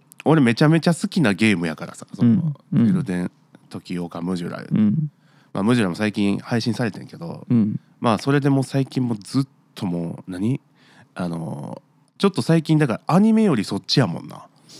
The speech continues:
Speaker 2: おー。
Speaker 1: もうアニメ見る時間を削ってまで、ちょっとゼルデンやってますみたいな。
Speaker 2: 今期は？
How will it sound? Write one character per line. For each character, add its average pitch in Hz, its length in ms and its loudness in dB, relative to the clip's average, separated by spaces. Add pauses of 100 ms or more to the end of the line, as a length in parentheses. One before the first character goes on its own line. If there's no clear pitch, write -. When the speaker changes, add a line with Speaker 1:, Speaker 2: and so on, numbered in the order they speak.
(540)
Speaker 2:
お 175 480 6
ー。 143 40 4
Speaker 1:
も 147 100 2
う - 100 -10
ア 180 120 4
ニ 220 160 4
メ 220 160 4
見 214 140 4
る 202 160 2
時 170 160 -2
間 190 380 6
を 185 80 4
削 180 260 2
っ 170 60 0
て - 320 -2
ま 143 160 6
で、 135 420 0 (480)
ち - 120 -2
ょ - 20 4
っ - 20 0
と - 220 -8
ゼ 90 180 -2
ル 95 80 0
デ 95 120 -2
ン 95 100 0
や 104 80 0
っ - 20 -6
て - 180 -6
ま 95 100 -2
す 92 120 -12
み - 80 -12
た 69 80 -12
い - 20 -10
な。 - 200 -18
Speaker 2:
今 180 280 4
期 - 140 2
は？ - 180 2